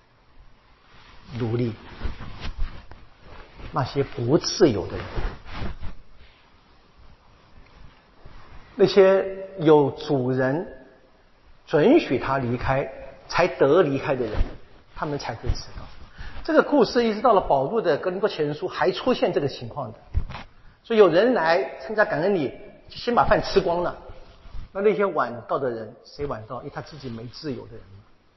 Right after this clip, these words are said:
就，就饿着肚子举行感恩礼啊。以前是先吃饭，后举行感恩礼的啊。今天我们反，就反过来修，那没关系，其实是社会的变，变迁的关系啊。这是很清楚，所以这一个盟约，它不是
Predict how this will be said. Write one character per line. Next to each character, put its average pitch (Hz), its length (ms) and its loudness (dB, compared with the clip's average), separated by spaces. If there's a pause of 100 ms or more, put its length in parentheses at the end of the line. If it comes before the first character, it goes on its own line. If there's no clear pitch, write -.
(480)
就， - 120 -6 (120)
就 165 200 4 (100)
饿 190 100 10
着 143 140 2
肚 143 180 -2
子 110 140 -10
举 - 160 -12
行 131 160 -8
感 101 160 -4
恩 113 200 -10
礼 110 40 -10 (280)
啊。 143 60 -10
以 135 100 -4
前 175 160 -2
是 190 120 -4
先 190 200 0
吃 - 220 2
饭， 175 240 2 (420)
后 165 300 6
举 131 180 -2
行 127 240 -2
感 107 140 -2
恩 123 240 -2
礼 104 80 -4
的 101 100 -8
啊。 104 240 -6
今 160 140 -8
天 185 100 2
我 135 60 4
们 135 100 2 (140)
反， 113 240 2
就 139 80 -2
反 120 180 -4
过 139 80 4
来 131 120 6
修， 139 180 -4
那 143 60 0
没 135 100 2
关 139 160 2
系， 135 120 -8
其 - 200 -4
实 156 80 0
是 135 140 -4 (160)
社 - 240 0
会 175 160 4
的 135 80 6
变， - 400 2
变 170 120 8
迁 151 200 0
的 135 100 4
关 123 220 0
系 120 260 -10
啊。 - 60 -16 (720)
这 370 100 8
是 311 240 8 (160)
很 160 140 0
清 285 200 0
楚， - 120 -4
所 302 100 -2
以 302 60 -6
这 392 140 8
一 285 100 4
个 254 100 6
盟 175 300 4
约， 254 240 6 (320)
它 285 80 -6
不 240 280 0
是 - 460 2